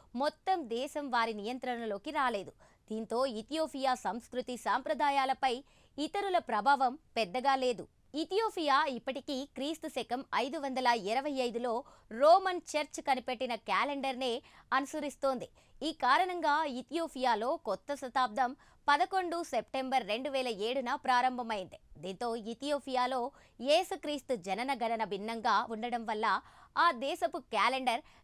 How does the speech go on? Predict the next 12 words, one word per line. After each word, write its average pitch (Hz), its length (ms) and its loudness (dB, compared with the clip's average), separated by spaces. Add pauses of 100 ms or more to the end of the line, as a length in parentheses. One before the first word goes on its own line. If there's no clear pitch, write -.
గ్రెగోరియన్ 359 640 2
క్యాలెండర్కి 262 800 0
భిన్నంగా 247 580 -4
ఉంటోంది. 269 500 -4 (260)
ఇథియోపియన్ 339 680 0
క్యాలెండర్లోని 277 920 0
మొదటి 240 380 -4
పన్నెండు 269 460 -2
నెలల్లో 254 520 -2 (240)
ముప్పై 392 340 -2
రోజులుంటాయి. 294 680 0 (360)
చివరిదైన 254 680 0